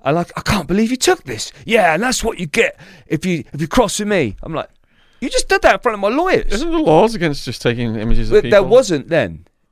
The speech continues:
Speaker 1: It was just before the revenge porn law. But this is the thing, right? I'm being threatened now. This is why I'm angry, 'cause I don't feel protected. This is why there are revenge porn laws. They came in in twenty fifteen, I believe.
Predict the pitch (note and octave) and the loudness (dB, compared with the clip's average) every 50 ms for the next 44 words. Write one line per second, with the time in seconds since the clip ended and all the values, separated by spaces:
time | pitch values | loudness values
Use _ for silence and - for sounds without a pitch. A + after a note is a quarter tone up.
0 | _ - D#3+ E3 D#3 D3+ - - G#3 F#3+ - - F3+ - - - F3+ E3 C#3+ C#3 | _ 0 0 2 0 0 -2 -2 -2 -2 -4 -6 -10 -10 -6 0 2 2 4 4
1 | C#3 C3+ B2 D3 D3 D3 C#3+ - - C#3+ C#3 D3+ D3+ C3 A2+ - - - G3 G3 | 2 2 2 0 -2 -2 -4 -6 -8 -6 -4 -4 -4 -4 -6 -6 -6 -6 -6 -6
2 | - G#3 - - D#3+ - E3 A#2+ F#2+ E2 E2 F2+ A#2 - _ _ _ _ _ _ | -6 -8 -10 -12 -8 -6 -6 -6 -6 -6 -8 -8 -8 -10 _ _ _ _ _ _
3 | _ _ _ _ _ _ _ _ _ _ _ - F3 A3+ A3+ B3 G#3+ F#3 - - | _ _ _ _ _ _ _ _ _ _ _ -2 0 0 0 0 2 4 4 6
4 | - F#3 E3 - - D#3+ A#2+ A#2+ C#3+ D3 C3 G2+ F2 - - - _ - C3 F#3+ | 6 4 2 0 -2 -6 -6 -4 -2 -2 -2 -2 -4 -8 -16 -20 _ -10 -6 -6
5 | G#3+ G#3+ B3 A3+ G3 G3 F#3+ F3 D#3 D3+ D3 - - D3+ E3 E3+ C#3+ A2+ A2 - | -4 -4 -2 0 2 4 4 4 2 0 -2 -4 -4 -4 -2 -2 -4 -4 -6 -4
6 | - D3 D3+ D3 - A3+ A#3+ A3 - - F3+ D3 - - - - - E3 - - | -2 -2 0 2 2 2 2 0 -2 -4 -6 -6 -6 -8 -10 -8 -8 -8 -8 -10
7 | - F#3+ E3+ B2 D#3 F3 - F3+ E3 - D3+ C#3+ C#3 C3+ - _ _ _ _ _ | -12 -14 -12 -10 -8 -8 -8 -8 -4 0 2 2 2 0 -4 _ _ _ _ _
8 | _ _ - F3 F3+ G#3 A3 A3+ G#3+ G3 F3 D#3 F#3 F#3+ F3+ - - - F3+ D#3 | _ _ 2 4 4 4 4 4 2 2 0 0 0 0 0 -2 -2 -2 -2 0
9 | D#3 D#3+ D#3 C3+ G#2+ F#2 F2+ - - - B2+ C3 - - D3+ D#3 D3+ D3+ D3 D3 | 0 0 0 0 0 -2 -4 -6 -8 -6 -6 -6 -4 -4 -6 -4 -4 -4 -4 -4
10 | C#3 C3 B2+ - - D3 C#3 B2+ A#2 A2+ - - B2+ A#2+ G#2+ - _ - B2 A#2+ | -4 -4 -6 -8 -8 -8 -6 -6 -6 -8 -8 -6 -6 -6 -6 -8 _ -6 -4 -2
11 | A2 G2 F2+ F2 D#2 - F2 E2+ D#2+ E2 - | -2 -4 -4 -6 -6 -6 -6 -6 -6 -8 -10